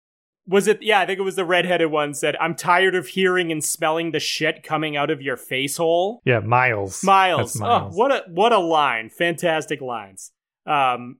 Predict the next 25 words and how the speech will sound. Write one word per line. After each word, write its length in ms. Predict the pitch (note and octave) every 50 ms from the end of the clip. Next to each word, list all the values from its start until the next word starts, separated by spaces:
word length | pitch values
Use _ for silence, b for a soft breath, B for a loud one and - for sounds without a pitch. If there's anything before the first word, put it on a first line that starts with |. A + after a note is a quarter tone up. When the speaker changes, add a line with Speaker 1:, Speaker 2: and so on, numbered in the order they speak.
| _ -
Speaker 2:
Yeah. 220 | G#2 G2 F#2+ G2 - _ _ _ _ _ _ _ _ _ -
Speaker 1:
'cause 120 | A#3 G#3
I 120 | B3 B3 A#3+
think 180 | C4+ D4 A#3+
it's 160 | D4 - -
tough 360 | - - F#3+ B3 C4+ C4 - -
to 100 | A#3 G3+
make 280 | G3 F#3+ F#3 F3 B2+
memorable, 840 | D3+ E3 E3 F#3 G3 G3 G3 G3 G3 G3 F#3 D3+ F#3 F#3 F3+ F3+ F3
like, 320 | E3+ E3 D#3 D3 C#3+ C#3+
schlocky 640 | - - - - - E3+ E3 E3+ E3 D#3+ - E3+ D#3+
lines 420 | D3+ D3+ C#3+ D3 D#3 D#3+ E3 D#3 D3+
like 220 | D#3+ E3 D#3+ -
that. 320 | F3+ F3 F3 F3+ F3+ F3+
It, 220 | - D3 C#3 C3+ - -
you 180 | E3 D#3+ D#3
know, 280 | D3 D3 D3 D#3 D#3+ D#3+
like, 340 | D#3+ D3+ C#3 C3 B2+ - _
to 100 | - -
use, 360 | E3+ D#3 D#3+ F#3 G#3 G#3+ F#3+ -
sw-, 300 | - - - - E3 - _ _ _ _ _ _ _ -
they 100 | A#3+ C#4
don't 240 | D#4+ D#4 C4 -
use 400 | F3+ F#3 G#3 A#3 A#3+ A#3+ - -
swearing 1000 | - - - E3 C#3+ C#3+ E3 E3 F3+ F#3+ F3+ F3+ F#3+ F#3+ F#3 G3 G#3+ A#3 A3+ G3